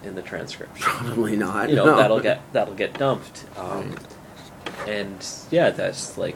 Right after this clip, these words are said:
Speaker 1: what's, where does someone kind of focus on what their interest is, and where does it go? And yeah, I'm,
Speaker 2: Something
Speaker 1: I'm going on a tirade. I'm sorry.
Speaker 2: So-, some-,
Speaker 1: <laughs>
Speaker 2: something I'd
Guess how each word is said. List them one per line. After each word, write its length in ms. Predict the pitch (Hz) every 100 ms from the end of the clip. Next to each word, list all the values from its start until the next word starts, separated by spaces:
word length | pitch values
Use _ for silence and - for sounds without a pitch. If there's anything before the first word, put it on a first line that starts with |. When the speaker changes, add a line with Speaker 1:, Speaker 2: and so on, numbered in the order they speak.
| -
Speaker 1:
what's, 440 | 92 - - - - - - -
where 100 | 92
does 140 | 92
someone 320 | - 95 92 90
kind 180 | -
of 60 | 92
focus 500 | - 92 90 92 -
on 140 | 90
what 140 | 95 -
their 100 | 95
interest 400 | 90 - - -
is, 200 | 73 -
and 180 | - -
where 120 | 104
does 140 | 98 -
it 120 | -
go? 320 | 110 95 90
And 80 | - - - - - - -
yeah, 140 | - - - - - - - - - - - - -
I'm, 40 | -
Speaker 2:
Something 220 | 139 139
Speaker 1:
I'm 100 | 139
going 220 | 135 113
on 80 | 101
a 40 | 92
tirade. 440 | - 95 92 90
I'm 160 | 87 87
sorry. 280 | - - - - 151
Speaker 2:
So-, 160 | 135 -
some-, 340 | - 190 180
Speaker 1:
<laughs> 20 | 160
Speaker 2:
something 300 | 220 269
I'd 60 | 175